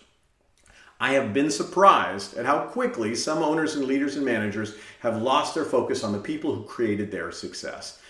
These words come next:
Those leaders certainly prioritized team members and customers when business was good, but due to panic prompted by threats of business survival, many of them have focused on self-preservation,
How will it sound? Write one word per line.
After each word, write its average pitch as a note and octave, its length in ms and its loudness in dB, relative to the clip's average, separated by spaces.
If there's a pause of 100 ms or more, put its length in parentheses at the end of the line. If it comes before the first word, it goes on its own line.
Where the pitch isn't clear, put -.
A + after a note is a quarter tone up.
(200)
Those G#3+ 240 4
leaders F#3+ 340 2
certainly A3+ 320 0
prioritized D3 1080 2
team B2 240 0
members G#2+ 420 -2
and G2 160 -6
customers F#2 640 -6 (260)
when G#2 240 2
business A2 380 0
was D#2+ 120 -14
good, - 600 4 (220)
but A#2+ 160 -4
due G3 160 2
to G3+ 60 8
panic D#3+ 580 -4
prompted D3 380 -4
by G#2+ 160 -4
threats C#3+ 400 -2
of F#2+ 140 -10
business C3+ 340 -2
survival, F2+ 420 -6
many C#3 220 -4
of C3+ 140 -6
them G#2+ 140 -2
have G2 200 -6
focused C3+ 340 0
on F#2 140 -8
self-preservation, A2 1120 -2